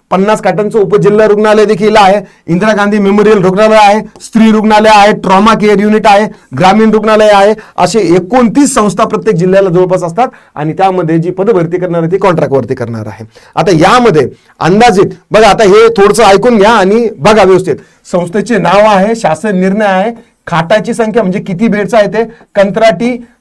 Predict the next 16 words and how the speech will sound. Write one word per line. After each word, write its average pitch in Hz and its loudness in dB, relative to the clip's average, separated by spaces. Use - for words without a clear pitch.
कुशल 254 0
व 233 0
अकुशल 240 0
मनुष्यबळ 214 0
किती 196 -4
पाहिजे 214 -2
ते 214 -2
आहे, 208 0
एकूण 240 -2
मासिक 202 -4
खर्च, 190 -2
हा, 226 -2
महिन्याचा 233 2
खर्च 196 0
किती 220 -4
आहे 240 2